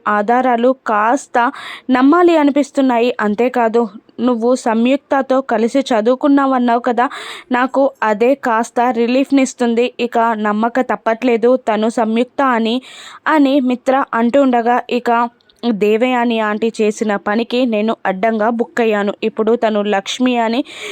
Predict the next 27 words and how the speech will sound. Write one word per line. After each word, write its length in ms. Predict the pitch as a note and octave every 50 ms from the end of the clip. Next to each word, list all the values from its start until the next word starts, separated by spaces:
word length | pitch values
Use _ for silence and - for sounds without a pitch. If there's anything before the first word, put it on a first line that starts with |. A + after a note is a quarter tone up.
| F4 - -
నేను 220 | B3 A#3+ A#3 A#3+ B3
వాదించలేను, 800 | A#3 G#3 A3 G#3+ A#3 A#3 C#4+ C#4+ C4+ - C#4+ A#3+ A#3+ A#3 A#3 A3 - - -
ఏం 180 | G3+ A3 A#3
చేయాలో?" 460 | C4+ - C#4+ C4+ B3+ A#3 A3 G#3+ F#3+ E3+ - _ - G3+
అని 260 | G3+ G3+ G#3 G#3+ A#3 B3+ - _ _ _ _ _ _ -
మనీషా 400 | C4 C#4+ D4+ E4 D#4+ - D4+ C4+ B3+ -
అనుకుంటూ 420 | A3+ B3 B3+ B3+ D4+ D4+ C#4 D4+ D4
ఉండగా, 340 | C4+ B3+ A#3 A3+ A3 A#3+ C4 B3 A#3+ _ _ _
"తను 220 | - B3 B3+ B3 A#3+
రావడానికి 640 | A#3 G#3+ G#3+ A3 B3+ B3+ C4 B3+ B3 A#3+ - C4 C4 - -
అన్ని 240 | G#3+ G#3+ A3 A#3 B3
ఏర్పాట్లు 480 | B3 A3+ G#3+ - B3+ B3+ B3 - C4
పూర్తయ్యాయా?" 760 | B3+ - A#3+ B3+ B3+ - D4 C#4+ C4+ B3+ A#3 G#3+ G#3 G3+ G3 - - _ - -
అని 220 | G3+ G3+ G3+ G#3+ A#3
మిత్ర 360 | G#3+ G#3+ G#3 G3+ G3 - - G#3+ A3+ A#3+ - - -
అంటుంటాడు. 600 | G#3+ G3+ G3+ F#3 A3 A3+ A3+ G#3 A3 G#3+ G#3+ G#3 -
"పూర్తయ్యాయి" 720 | _ - G#3+ A3 A3 - - B3+ A#3+ A#3+ A#3+ A#3 A3 A3 A3 - _ _ -
అని 200 | G#3 G#3 G#3+ A3 B3+ - - - - - - - - - -
మనీషా 420 | C4+ C#4+ C#4+ D4+ D#4 - D#4 C#4 - -
అనగానే 480 | - A3+ B3 B3 C4 C4 A#3+ A#3+ A3+ C4 A#3+
మిత్ర 400 | G#3+ A3 G#3+ G#3+ - A#3+ A#3+ B3+ B3+
రూమ్ 240 | A3+ A3+ A3+ A#3 A#3
నుండి 240 | A3 A3 G#3+ A3+ C4
బయటికి 480 | A3 G#3+ G3+ G3+ G3 G#3 - - B3+ B3+
వెళ్ళిపోతాడు. 680 | A#3 G#3+ G#3+ G#3 G#3+ - A3+ A3 - A3 G#3+ G#3+ - - -
ఇక 160 | A3+ - A3+ A3 A3 A3 - - - - - - - _ _ _ _ _ -
మనీషా 440 | B3+ B3+ C4+ D4 D#4+ D4+ - D4+